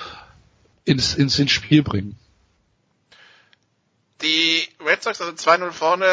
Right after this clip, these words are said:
Speaker 2: Axel, der Weg zurück für die Dodgers, ähm,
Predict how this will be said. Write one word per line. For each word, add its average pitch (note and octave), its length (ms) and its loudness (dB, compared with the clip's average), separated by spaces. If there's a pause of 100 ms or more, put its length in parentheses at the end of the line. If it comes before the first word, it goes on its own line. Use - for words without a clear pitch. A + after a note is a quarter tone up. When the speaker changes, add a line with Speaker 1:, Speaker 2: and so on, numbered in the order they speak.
(100)
Speaker 2:
Axel, F#3+ 640 0 (200)
der D3+ 220 -2
Weg A3+ 220 -6
zurück F#3 400 -4
für - 180 -10
die F3 160 -12
Dodgers, C3 720 -2
ähm, B2 720 -4